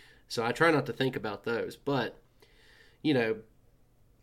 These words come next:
that's kinda where it all started. Like, I started uploading to DeviantArt under my alias there.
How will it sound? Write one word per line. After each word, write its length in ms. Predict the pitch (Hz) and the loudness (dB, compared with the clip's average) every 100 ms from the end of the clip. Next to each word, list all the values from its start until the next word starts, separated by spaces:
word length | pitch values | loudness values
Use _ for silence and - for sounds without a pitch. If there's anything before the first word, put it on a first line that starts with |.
| _ - - | _ -20 -2
that's 340 | 143 151 - | 2 2 2
kinda 300 | - 180 185 | 0 0 2
where 240 | 143 139 139 | 4 4 4
it 100 | 123 | 2
all 140 | 117 | 0
started. 500 | - 139 135 113 104 | 0 0 2 0 -2
Like, 180 | 107 110 | -4 -4
I 60 | 113 | -4
started 400 | - 135 120 - | -2 -2 -2 -4
uploading 580 | 113 120 117 117 117 113 | -6 0 2 4 0 -2
to 100 | 113 | -8
DeviantArt 760 | 110 104 110 110 110 110 107 - - | -6 -2 0 0 0 0 -2 -6 -10
under 280 | 110 104 104 | -6 -4 -6
my 160 | 104 107 | -6 -2
alias 480 | 110 110 110 - | 0 2 0 -2
there. 500 | - 113 113 113 113 | -2 2 4 2 0